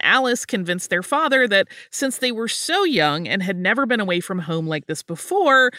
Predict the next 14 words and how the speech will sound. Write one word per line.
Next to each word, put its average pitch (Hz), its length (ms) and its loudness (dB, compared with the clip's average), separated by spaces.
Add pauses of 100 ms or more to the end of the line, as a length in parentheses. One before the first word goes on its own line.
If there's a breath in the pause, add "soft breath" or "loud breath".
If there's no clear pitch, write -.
(280 loud breath)
that 370 120 0
she 415 280 0
should 381 220 -2
go 247 120 4
to 247 100 4
France 180 380 0
as 190 180 -4
well 170 360 2
and 180 220 -2
rent 160 220 -4
an 170 80 -4
apartment 143 440 -4
in 151 180 -10
Paris. - 800 -6